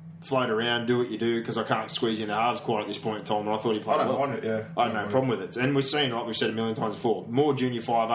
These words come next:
Speaker 1: eights, if they've got enough turn of foot and are not great, uh, inline ball players, are generally getting that six role now and getting to link up and pick and choose a little bit. Like, Moylan struggled to come through the grades as a half,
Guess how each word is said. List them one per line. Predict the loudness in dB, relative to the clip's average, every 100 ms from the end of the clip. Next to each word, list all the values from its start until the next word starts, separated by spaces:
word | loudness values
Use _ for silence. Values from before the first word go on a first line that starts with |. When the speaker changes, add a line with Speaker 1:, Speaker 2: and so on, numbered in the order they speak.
| 0
Speaker 1:
eights, | 0
if | -2
they've | 0 2
got | 0
enough | 0 -2 -4 -14 -16 -16 -4
turn | 2 2
of | 2
foot | 2 2 2
and | 0
are |
not | 0 -2
great, | -2 2 2 0 -8 -18 -18 -16 -6
uh, | 0 0
inline | 0 0 2 0 2
ball | 0 2
players, | 0 0 0
are | 0
generally | 0 0 0
getting | 0 -2
that | -4 -2
six | -2 -2 0
role | 0
now | 0 -2
and | -2
getting | -2 0
to | 0
link | 0 0
up | -2 -4
and | -10 -12 -14 -2
pick | -2
and | -2 0
choose | 2 2
a | 2
little | -2
bit. | -4
Like, | -2 2
Moylan | 4 4 2
struggled | -2 0 0 -2
to |
come | -2 -4
through | -4
the | 0
grades | 2 0 -2
as | 0
a |
half, | 0 2 0